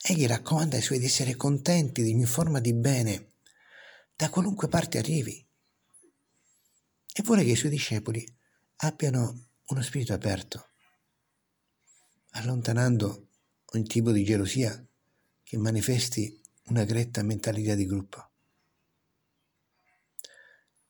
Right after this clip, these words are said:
Gesù vuole che tutti possano collaborare con Lui, che possano mettersi al suo servizio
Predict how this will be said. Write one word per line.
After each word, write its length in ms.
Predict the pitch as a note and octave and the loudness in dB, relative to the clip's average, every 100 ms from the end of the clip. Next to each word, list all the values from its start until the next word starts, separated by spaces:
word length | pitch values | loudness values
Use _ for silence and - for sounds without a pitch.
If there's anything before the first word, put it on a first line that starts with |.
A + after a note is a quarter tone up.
| - | -16
Gesù 320 | - - A2 | -10 -8 -4
vuole 300 | G#2+ G2+ F#2+ | -2 -2 -4
che 240 | - G2+ | -8 -8
tutti 580 | - - - - - _ _ | -6 -6 -6 -10 -10 _ _
possano 480 | - A2+ - G#2+ G2+ | -6 -4 -2 -2 -4
collaborare 640 | - G#2+ G#2 G2+ A2 A2+ A2+ | -4 -4 -4 -2 0 -2 -2
con 140 | G#2 | -2
Lui, 360 | A2 A#2+ - - _ _ _ _ _ _ _ _ _ _ _ _ - - _ | -2 -2 -6 -14 _ _ _ _ _ _ _ _ _ _ _ _ -20 -20 _
che 140 | - - | -14 -10
possano 400 | - D3+ C3+ C3+ | -2 0 0 -2
mettersi 460 | D3+ - A#2+ - | -4 -4 -4 -2
al 60 | B2 | -2
suo 140 | - | -2
servizio 720 | A#2+ C3 B2+ E3+ - A#2+ B2 | 0 0 0 0 0 -2 -4